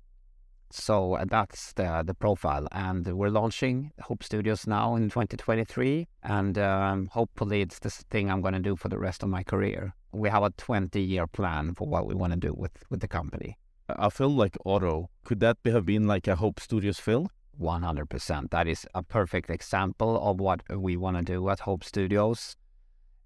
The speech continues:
Speaker 1: Um, it's a film that's a crowd pleaser. It's, it's appealing and entertaining and emotional, but also has very meaningful themes and, uh,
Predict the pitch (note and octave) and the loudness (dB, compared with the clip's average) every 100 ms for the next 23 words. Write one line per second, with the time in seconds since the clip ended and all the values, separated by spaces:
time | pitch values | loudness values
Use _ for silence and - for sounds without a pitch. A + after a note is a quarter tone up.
0 | - G#2+ G2 F#2 F2 E2+ - G2+ - - | -6 0 2 2 2 0 -2 -4 -4 -6
1 | - G2 F#2 F2+ - F#2 - F#2+ F#2 - | -4 -2 -2 -2 -4 -6 0 0 0 0
2 | G#2+ F#2 - G2 F#2+ F#2 - - F2+ - | -2 -2 -2 0 0 0 -4 -6 -6 -8
3 | - - F2+ - G#2 F2 A#2 G#2 G2 G2 | -16 -6 -6 -2 -4 -2 0 0 0 0
4 | F#2+ F#2+ F#2+ F#2 F2 F2 E2+ - - G2+ | 0 0 0 0 0 -2 -4 -6 -4 -2
5 | F#2+ F#2+ F#2 F#2 F2+ F2+ F#2 F#2+ F#2 - | 0 -2 -2 -2 -2 -2 0 -2 -2 -2
6 | F#2+ F#2 F#2+ F#2+ - _ - _ - A2 | 0 0 0 -2 -4 _ -20 _ -6 2
7 | G#2+ G#2 G#2+ - G2 F#2+ F#2 F2 F#2+ F2+ | 2 4 0 0 0 2 2 0 0 0
8 | F#2 F2+ F2+ F2+ - F2 F2 - G2+ F2 | 2 0 0 -2 -2 -2 -2 0 0 2
9 | E2 E2+ - - - F2+ F2 E2+ - - | 2 0 -4 -8 -6 -2 -2 -2 -6 -10
10 | F2+ E2+ D#2+ | -6 -6 -6